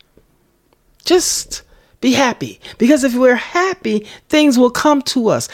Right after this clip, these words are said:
That means if we're happy, we are operating out of a higher rhythm and vi-, and, and frequency and vibration. If we're just happy. But when we bound ourselves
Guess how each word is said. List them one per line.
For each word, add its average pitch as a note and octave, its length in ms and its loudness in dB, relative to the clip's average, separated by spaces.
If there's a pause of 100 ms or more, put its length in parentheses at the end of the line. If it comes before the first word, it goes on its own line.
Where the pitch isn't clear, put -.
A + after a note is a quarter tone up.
That C#4 200 0
means C#4 220 -2
if A#3+ 160 0
we're A#3 140 2
happy, D#4+ 640 -4 (240)
we C#4 120 2
are B3+ 220 0
operating B3+ 680 2
out A3 180 -2
of G3 100 -2
a G3 100 -4
higher A#3 600 -2 (240)
rhythm A3+ 540 0
and F#3 120 0
vi-, F#3 360 -4
and, F#3+ 160 0
and F#3 180 -2
frequency G#3 720 -4
and F#3 140 -2
vibration. G3+ 920 -4 (220)
If C#4 140 -4
we're D#4+ 240 -2
just E4+ 320 -6 (160)
happy. E4 720 -2 (1900)
But A3 220 0
when C4 260 0
we A#3+ 180 0 (360)
bound B3+ 760 -4 (120)
ourselves - 1120 -12